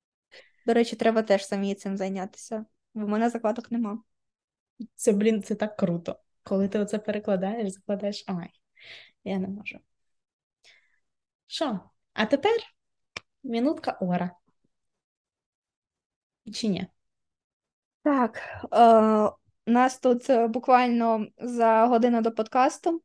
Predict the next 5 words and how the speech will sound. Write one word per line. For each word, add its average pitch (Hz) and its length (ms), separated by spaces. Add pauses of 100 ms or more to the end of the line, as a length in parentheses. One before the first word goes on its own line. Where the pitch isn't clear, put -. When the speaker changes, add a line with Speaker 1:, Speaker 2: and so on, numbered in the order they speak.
(680)
Speaker 1:
е, 233 300
Даша 247 320
скинула 233 540
мені 226 440
відео. 226 560